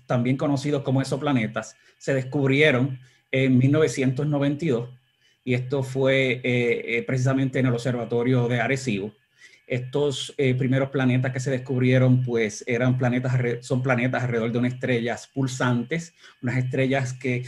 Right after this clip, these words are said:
eh, tuvieron el fenómeno de supernova, y lo que quedó es el núcleo de la estrella.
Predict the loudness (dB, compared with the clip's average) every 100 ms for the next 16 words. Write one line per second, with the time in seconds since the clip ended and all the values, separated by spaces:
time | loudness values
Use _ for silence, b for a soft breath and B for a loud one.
0 | B B -2 -2 -2 -2 2 4 4 4
1 | 0 0 2 2 2 2 4 2 2 -2
2 | -2 -2 0 0 0 0 -4 -8 b b
3 | -2 0 0 -2 0 0 2 4 4 2
4 | 0 0 2 0 -2 -4 -2 -2 -6